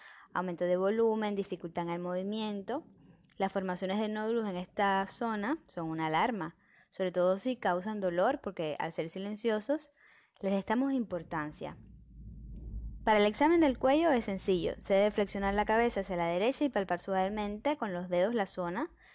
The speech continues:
submandibular y submentoniana, palpar los lados del músculo esternocleidomastoideo, que es el músculo que se encuentra en la parte lateral del cuello, y en la zona supraclavicular, y luego lo repetimos hacia el lado izquierdo y terminamos con la región occipital.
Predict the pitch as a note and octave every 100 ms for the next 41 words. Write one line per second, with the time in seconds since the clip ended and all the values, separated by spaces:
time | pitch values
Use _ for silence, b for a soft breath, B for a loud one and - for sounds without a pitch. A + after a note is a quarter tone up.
0 | b - G3+ F#3+ F#3 F3 E3+ F3+ G#3+ G#3+
1 | G#3 A#3 C#4 C#4 C4 - - F3+ - F3
2 | F#3 F3+ F#3 F#3+ F3+ - F#3+ - F3+ E3
3 | E3 E3+ F3+ F#3 A3+ A3+ B3 E4 B3 F#3+
4 | E3+ E3 F#3 F#3 F#3 F3+ F#3 F#3+ G3 F3+
5 | E3+ E3+ F#3 F#3 F#3 F#3+ G3+ G#3+ B3+ A#3+
6 | C4+ - b b b b b - C4 B3
7 | A3 G#3 A3 G#3 F#3+ F3 D#3+ D#3 E3+ A#3+
8 | - B3 G3 F#3 G3 F#3 F3 F3 G#3 A3+
9 | - E3 E3+ - - C4+ B3 F#4 C4 A3
10 | F#3+ F3 D#3+ E3+ G#3 G3+ G3+ A3 F#3 E3
11 | E3+ - E3+ D#3+ - -